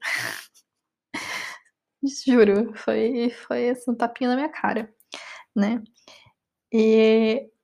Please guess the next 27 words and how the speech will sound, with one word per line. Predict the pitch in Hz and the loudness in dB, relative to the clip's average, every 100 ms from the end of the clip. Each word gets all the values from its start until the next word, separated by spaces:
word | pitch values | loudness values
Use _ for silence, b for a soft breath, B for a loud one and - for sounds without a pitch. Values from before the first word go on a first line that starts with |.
| _ | _
é | 247 | 2
muito | 302 339 330 | 2 2 2
por | - 415 | 4 4
conta | 415 320 320 302 | 4 2 2 0
desse | 277 - 277 | 0 2 2
tapinha | 285 277 - 247 240 | 4 2 2 0 0
aí | 226 226 | 0 2
na | 226 | 2
minha | 226 226 | 2 2
cara | - 226 220 226 214 _ _ _ _ _ | 2 4 4 2 -2 _ _ _ _ _
barra | 208 202 208 214 208 208 208 214 - | 6 6 6 6 6 4 2 -2 -2
empurrão | 220 226 220 220 | 6 6 8 4
motivacional | 220 226 226 - 226 208 196 220 240 - - _ _ | 0 -2 -4 -2 0 2 4 4 4 0 -18 _ _
que | - - 220 208 208 202 202 202 196 196 - _ | -14 -2 2 4 4 4 2 0 0 -2 -6 _
eu | 214 | -4
tô | 214 220 214 202 202 202 _ _ _ _ _ | 2 4 6 4 2 -2 _ _ _ _ _
colocando | - 220 208 214 220 214 | 0 4 4 4 2 2
esse | 214 214 | 0 2
rapaz | 220 214 202 214 | 2 4 2 2
aqui | 208 | -2
pra | 208 202 | 0 2
jogo, | 202 233 269 | 6 4 4
né? | 269 285 - _ _ _ _ 220 | 2 0 -4 _ _ _ _ -10
Esse | 214 208 - - | -4 -6 -6 -6
podcast | 214 214 202 240 - - - _ _ | -6 0 0 0 -2 -12 -16 _ _
no | 214 202 | 4 8
mundo. | 202 254 302 320 | 8 8 6 4